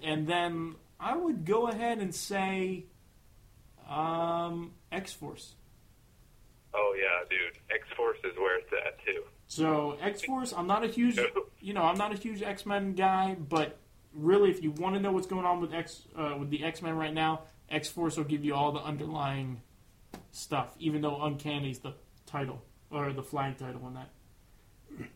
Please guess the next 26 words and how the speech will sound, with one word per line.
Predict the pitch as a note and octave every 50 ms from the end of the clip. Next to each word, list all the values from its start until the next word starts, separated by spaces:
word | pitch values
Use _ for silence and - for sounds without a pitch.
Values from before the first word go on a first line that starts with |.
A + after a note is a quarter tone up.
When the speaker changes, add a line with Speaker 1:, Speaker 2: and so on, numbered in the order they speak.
| - -
Speaker 2:
Yeah, | - - F#3 C#3 A2+
and, | A#2 A#2 C3 D3 D3 - -
and | D#3
it | D#3+ D#3+ -
kinda | F#3+ F#3 F3+ D#3
depends | D3 - D3+ D3 C3+ C3
on | A#2+ A#2 -
what | B2+ B2+ -
he's | C3 A#2+ A2 A#2+
looking | B2+ A#2+ - - A2+ - -
for. | B2+ - G2 F#2+
If | -
he's | - C3+ C#3 C3+ - - A#2+
looking | A2+ - A#2 A2 G#2 - - -
for | A2+ G#2+ G#2 G2+ G2 G2 G2 - - - - - - - - - -
kinda, | - C3+ B2 A2+ - G#2+ G#2 G2+ G2+ F#2+ - - - - - -
you | C3+ B2+
know, | A#2 G#2+
he | A#2 A#2 G#2+
read | A2+ A#2 A2+
up | A2 - - - -
Secret | B2 A2 - G#2 G2 G#2
Invasion | - A2+ A2 A2 A2 A2 A2 G2+ F#2+ F#2+
and | F#2+
kinda | - A#2+ A2 G#2 G2
wants | G2+ G2+ -